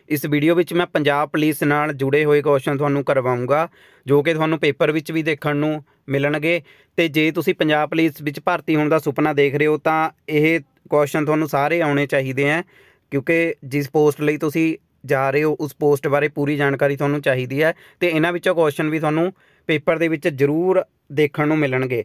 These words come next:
ਕੁਝ ਕੁਐਸਚਨ ਕਰੰਟ ਅਫੇਅਰ ਦੇ ਵੀ ਬਣਦੇ ਆ, ਜੋ ਮੈਂ ਨਵੇਂ, ਅ, ਤੁਹਾਨੂੰ ਇਸ ਵੀਡੀਓ ਦੇ ਵਿੱਚ ਐਡ ਕਰਵਾਏ ਆ, ਠੀਕ ਹੈ। ਪਹਿਲਾਂ ਵੀ ਮੈਂ ਇਹ ਕੁਐਸਚਨ ਕਰਵਾਏ ਹੋਏ ਆ, ਪਰ ਇੱਕ ਵਾਰੀ ਫਿਰ ਤੁਹਾਡੀ ਰਿਵੀਜ਼ਨ ਵੀ ਹੋ ਜੂਗੀ ਤੇ ਨਵੇਂ ਕੁਐਸਚਨ ਵੀ ਤੁਹਾਨੂੰ ਮਿਲ ਜੂਗੇ।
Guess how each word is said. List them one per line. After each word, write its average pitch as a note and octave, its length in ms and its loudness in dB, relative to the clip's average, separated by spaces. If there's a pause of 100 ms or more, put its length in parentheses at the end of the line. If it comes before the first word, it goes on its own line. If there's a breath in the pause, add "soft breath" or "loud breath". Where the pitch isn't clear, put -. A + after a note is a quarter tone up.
(160 soft breath)
ਕੁਝ D3+ 200 -2
ਕੁਐਸਚਨ E3 380 0
ਕਰੰਟ C#3+ 340 0
ਅਫੇਅਰ D3+ 240 0
ਦੇ E3+ 140 2
ਵੀ F3 100 0
ਬਣਦੇ E3 340 0
ਆ, F3 100 0
ਜੋ C#3+ 160 0
ਮੈਂ D3 160 2
ਨਵੇਂ, C#3+ 380 0 (480 soft breath)
ਅ, C#3 680 0
ਤੁਹਾਨੂੰ C#3 400 0 (260)
ਇਸ C#3 140 -6
ਵੀਡੀਓ C#3 340 0
ਦੇ D#3 120 0
ਵਿੱਚ C#3 340 0 (720 soft breath)
ਐਡ C3 240 0
ਕਰਵਾਏ C#3 480 2
ਆ, D#3+ 120 -4 (200)
ਠੀਕ C#3 160 -4
ਹੈ। D#3+ 80 2
ਪਹਿਲਾਂ C#3+ 320 0
ਵੀ E3 80 2
ਮੈਂ E3 140 0
ਇਹ D3+ 60 -2
ਕੁਐਸਚਨ C#3+ 340 0
ਕਰਵਾਏ C3+ 360 2
ਹੋਏ C3+ 200 0
ਆ, E3 80 -2 (340 soft breath)
ਪਰ C#3+ 120 0
ਇੱਕ D3 160 -2
ਵਾਰੀ D3 200 2
ਫਿਰ D3 260 2
ਤੁਹਾਡੀ D3 300 2
ਰਿਵੀਜ਼ਨ B2+ 440 -2
ਵੀ D#3 100 -2
ਹੋ D3+ 100 2
ਜੂਗੀ D3 200 -2
ਤੇ D#3+ 120 -2
ਨਵੇਂ C#3 300 0
ਕੁਐਸਚਨ C3+ 320 0
ਵੀ C3+ 80 -4
ਤੁਹਾਨੂੰ C#3 380 -2 (380 soft breath)
ਮਿਲ C#3+ 260 0
ਜੂਗੇ। B2 420 -4